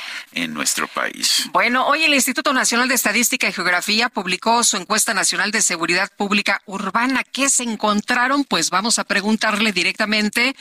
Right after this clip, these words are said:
Speaker 2: al doctor Óscar Jaimes Bello, él es director general de Estadísticas de Gobierno, Seguridad Pública y Justicia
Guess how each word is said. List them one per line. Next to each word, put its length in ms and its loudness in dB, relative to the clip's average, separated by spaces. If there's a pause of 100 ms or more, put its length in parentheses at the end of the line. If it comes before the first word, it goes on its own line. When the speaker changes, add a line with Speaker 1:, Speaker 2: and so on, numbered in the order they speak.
(200)
Speaker 2:
al 180 -2
doctor 420 0
Óscar 460 0
Jaimes 480 -2
Bello, 300 2
él 80 4
es 100 2
director 320 0
general 320 -2
de 80 -2
Estadísticas 680 0
de 160 -4
Gobierno, 480 0
Seguridad 400 0
Pública 300 -2
y 40 -4
Justicia 640 0